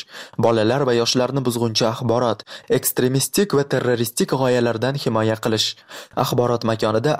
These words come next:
aholi radikallashuvi oldini olish uchun ijtimoiy tarmoqlarda diniy ehtiyojni qondirishga sharoit yaratish, vatanparvarlik hamda vatanga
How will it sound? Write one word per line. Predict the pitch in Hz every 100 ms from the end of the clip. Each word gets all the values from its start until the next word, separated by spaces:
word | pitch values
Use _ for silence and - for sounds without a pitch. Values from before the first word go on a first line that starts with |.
| 117
aholi | - 131 175
radikallashuvi | 151 135 147 139 135 - 135 127
oldini | 113 117 113 104
olish | 127 175 165
uchun | 160 156
ijtimoiy | - - 113 120 180 170
tarmoqlarda | 143 135 - 131 127 120
diniy | 113 110 143 123
ehtiyojni | 120 120 113 110 113
qondirishga | 117 110 110 - 117
sharoit | 117 110 110 110 113
yaratish, | 110 117 110 - _ _ - - - -
vatanparvarlik | 127 123 117 117 113 110 117 135 -
hamda | 127 117 117
vatanga | 113 117 110